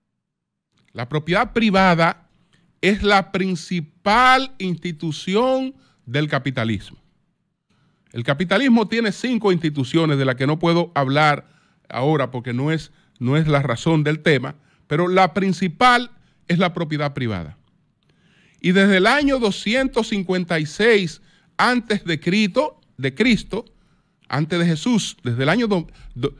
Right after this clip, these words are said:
doscientos cincuenta y seis antes de Cristo, está establecido por la llamada Ley Aquilia, que nosotros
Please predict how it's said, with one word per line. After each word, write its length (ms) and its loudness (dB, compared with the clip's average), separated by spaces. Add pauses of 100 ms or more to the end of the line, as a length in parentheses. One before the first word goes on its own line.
doscientos 680 0
cincuenta 360 -2
y 40 -2
seis 320 -4
antes 240 -4
de 100 -6
Cristo, 460 -6 (680)
está 640 2 (140)
establecido 1080 -4 (720)
por 220 0
la 140 0
llamada 600 -2
Ley 500 -2 (240)
Aquilia, 720 4 (1900)
que 160 -2
nosotros 640 -2